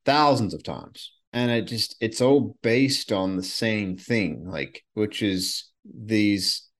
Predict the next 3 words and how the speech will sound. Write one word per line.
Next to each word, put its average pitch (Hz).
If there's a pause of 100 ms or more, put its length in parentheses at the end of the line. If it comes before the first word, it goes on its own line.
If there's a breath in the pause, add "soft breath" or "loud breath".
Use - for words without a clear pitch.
(140)
stories 120
and 98
these 95